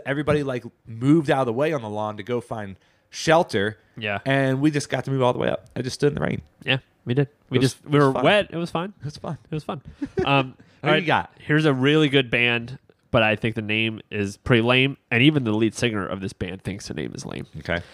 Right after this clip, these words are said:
Speaker 2: Uh, Foo Fighters.
Speaker 1: See, I like that name.
Speaker 2: Even Dave Grohl doesn't like it.
Speaker 1: I don't know what it means. What does it mean?
Speaker 2: I actually looked it up.
Speaker 1: Okay.
Speaker 2: Uh, the group got its name from the U F Os and various aerial phenomenon that were reported by Allied aircraft pilots in World War Two, which were known collectively as Foo Fighters.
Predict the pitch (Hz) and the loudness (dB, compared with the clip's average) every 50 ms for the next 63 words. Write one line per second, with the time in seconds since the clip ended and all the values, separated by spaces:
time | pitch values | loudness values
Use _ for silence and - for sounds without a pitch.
0 | - - - - - 90 95 - - 139 139 - - 82 76 57 - - - - | -20 -20 -12 -8 -6 -6 -4 -2 2 2 2 2 0 -4 -4 -6 -10 -14 -16 -20
1 | _ _ _ _ _ _ _ _ - - 220 240 254 247 233 240 226 202 143 120 | _ _ _ _ _ _ _ _ -6 -2 0 2 2 2 2 0 0 -2 -4 -4
2 | 98 87 - - - - - - _ _ _ _ _ _ - - 143 151 220 208 | -6 -8 -10 -16 -20 -20 -20 -20 _ _ _ _ _ _ -2 2 2 4 4 4
3 | 190 190 170 139 127 139 190 233 190 120 117 87 78 67 76 - - 196 240 254 | 2 2 2 4 4 4 4 4 4 2 0 -4 -8 -10 -6 -2 0 0 2 2
4 | 240 180 135 120 170 190 170 135 123 156 143 139 143 127 - _ _ _ _ _ | 0 0 0 -2 -4 -8 -8 -6 -8 -8 -8 -8 -10 -12 -14 _ _ _ _ _
5 | - 123 123 123 110 104 107 110 - 123 120 113 - 175 214 220 - _ _ _ | 0 2 2 2 2 0 -2 -2 -2 -4 -4 -2 -2 -2 -2 -4 -6 _ _ _
6 | _ - - - 85 - - 90 127 131 131 120 123 113 139 156 151 165 160 170 | _ -20 -20 -20 -18 -8 -2 2 4 4 4 4 2 2 2 2 4 4 4 4
7 | 180 - - 151 143 151 143 - 139 123 117 107 107 113 139 180 190 - - - | 2 2 2 2 2 2 2 0 0 2 2 0 2 4 4 4 4 2 4 4
8 | 123 120 123 117 120 110 104 107 117 123 139 139 131 - - - 117 120 123 127 | 6 6 6 4 2 -2 2 2 4 6 6 4 2 0 -2 -2 2 2 4 2
9 | 120 - - 110 107 107 113 113 107 101 98 98 98 101 104 107 - - - - | 2 0 -4 -2 0 0 -2 -2 -2 -2 -2 -2 -2 -4 -6 -14 -18 -20 -20 -20
10 | _ _ - 117 110 107 98 110 107 104 101 98 - - - 156 151 135 113 107 | _ _ 0 2 4 4 4 4 2 2 0 -2 -4 0 2 2 4 4 2 0
11 | 110 - 107 104 104 104 104 113 _ _ _ - - - 120 127 131 131 127 131 | 0 0 0 2 2 0 -2 -4 _ _ _ -8 -2 2 2 4 4 4 4 4
12 | 127 - - 120 127 127 - - - 117 113 - - - 120 113 107 101 110 101 | 2 2 2 2 2 2 2 0 0 0 0 0 0 0 2 2 2 0 -2 0
13 | 101 110 117 117 117 - - - 98 92 90 90 104 107 - 107 104 - 107 98 | 2 2 4 2 2 0 -2 -4 -2 0 0 0 -2 -4 -4 -6 -4 -2 -4 -2
14 | 95 110 117 110 113 - - - 107 117 143 - - - 92 92 92 - - 101 | 0 0 0 0 0 -4 -4 -2 0 0 0 0 -2 -6 -6 -4 -4 -4 -2 -4
15 | 95 - - - - 156 156 143 - - - - - - - 120 - - | -4 -6 -6 -2 4 4 4 4 4 0 -8 -10 -10 -10 -12 -14 -14 -16